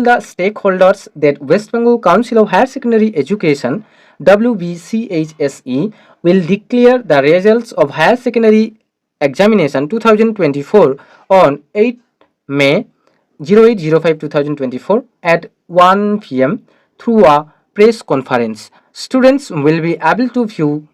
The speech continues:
or download their results from the specific websites at the eight and from three P M, which will be notified soon.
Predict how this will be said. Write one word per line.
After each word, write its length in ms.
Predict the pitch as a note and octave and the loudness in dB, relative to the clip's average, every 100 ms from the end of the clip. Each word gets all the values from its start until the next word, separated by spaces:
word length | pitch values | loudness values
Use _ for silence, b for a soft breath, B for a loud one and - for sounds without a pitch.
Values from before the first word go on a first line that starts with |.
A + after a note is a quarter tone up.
| - | -6
or 80 | |
download 580 | C3+ D#3+ G#3 A#3 A#3 G3+ | -2 0 0 2 0 0
their 180 | C#3+ B2+ | 2 2
results 460 | C#3+ G#3 B2 A#2+ - | 2 0 -2 -6 -10
from 320 | - F3+ F3 | 0 0 4
the 260 | E3 D#3 - | 2 0 -10
specific 520 | - A#3+ A3 A#3 A3+ | -10 -10 -6 -4 0
websites 480 | C3+ C3+ - F3 - | 0 0 -4 -6 -2
at 160 | C#3+ B2+ | -4 0
the 200 | C3+ - _ _ - | 0 -2 _ _ 0
eight 300 | F#3 C#3 - b b b b | 2 2 -2 b b b b
and 280 | F3 E3+ E3+ | -2 -2 -2
from 440 | - E3 C3 B2+ B2+ b b b b _ | -6 -2 0 0 -6 b b b b _
three 240 | - A3+ | -4 -2
P 260 | G#3+ D#3+ B2+ | -2 -4 -2
M, 200 | D#3+ F#3+ - | -2 -6 -4
which 160 | G#3+ | -4
will 220 | F#3 C#3+ C3 | -2 -2 -2
be 100 | C3 | -2
notified 540 | B2+ C3 C3 B2+ - _ | -2 -2 -2 -2 -4 _
soon. 400 | _ - A#2 G#2+ | _ -10 -10 -10